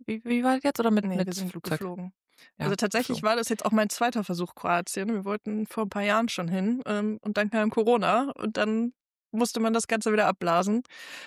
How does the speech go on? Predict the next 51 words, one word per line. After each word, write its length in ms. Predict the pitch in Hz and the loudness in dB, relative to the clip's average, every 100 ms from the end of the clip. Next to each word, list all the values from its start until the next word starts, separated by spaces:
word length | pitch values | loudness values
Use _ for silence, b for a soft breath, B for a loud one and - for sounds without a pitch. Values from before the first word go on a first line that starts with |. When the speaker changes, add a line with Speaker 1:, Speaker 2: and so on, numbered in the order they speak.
| B - | B 0
Speaker 2:
Ähm, 340 | 196 196 202 _ _ - | 2 2 -2 _ _ -2
und 100 | 202 | 0
jetzt 280 | 202 - | 0 0
ein 120 | - 214 | 0 2
paar 140 | 220 | 4
Jahre 180 | 214 208 | 4 2
später 300 | - 202 196 | 0 2 2
hat's 140 | 196 | 0
dann 120 | - 196 | -2 -4
doch 120 | 196 | -2
funktioniert, 560 | - 170 185 175 190 - | -2 -2 0 0 0 0
aber 300 | 180 180 185 | 2 2 0
wir 100 | - | 0
sind 200 | 180 170 - | 0 0 0
geflogen 400 | 175 190 180 185 | 2 4 4 2
und 140 | 170 | 0
haben 100 | 180 | 0
uns 140 | 170 - | 0 -2
dann 140 | - | -2
da 140 | 160 165 | 2 2
einen 80 | 165 | 0
Mietwagen 400 | 165 175 170 170 | -2 -2 0 0
genommen. 280 | 175 180 - | 0 -2 -2
Dafür 280 | 180 165 165 | -2 -2 0
wär's 200 | 151 - | 0 0
dann 260 | - 165 160 | -2 -2 -4
Speaker 1:
Okay. 220 | - - | -8 -4
Speaker 2:
zu 180 | - 180 | 0 2
weit. 300 | 160 160 - - B B B B B | 2 2 0 -8 B B B B B
Speaker 1:
Ach 80 | - | -8
stimmt, 180 | - 165 | -2 -2
Mietwagen 280 | 156 - 147 | -2 -4 -2
hattest 160 | 151 160 | -2 -2
du 40 | |
ja 60 | 151 | -2
gesagt. 220 | 147 147 | 0 2
Ja, 100 | 170 | 4
genau. 140 | 165 165 - B | 4 2 -2 B
Nee, 120 | - | 0
ich, 120 | 185 170 | 2 2
ich 100 | - | 2
kenn 160 | 190 | 2
nur, 240 | 196 165 - | 4 2 2
ich 200 | 165 135 | 2 2
glaub, 140 | 185 | 0
eine 60 | 208 | -2
Kollegin 340 | - - 180 262 | -2 0 2 2
oder 160 | 240 | 2
so 120 | 220 | 4
ist 160 | 220 190 | 2 2
das, 120 | 214 | 0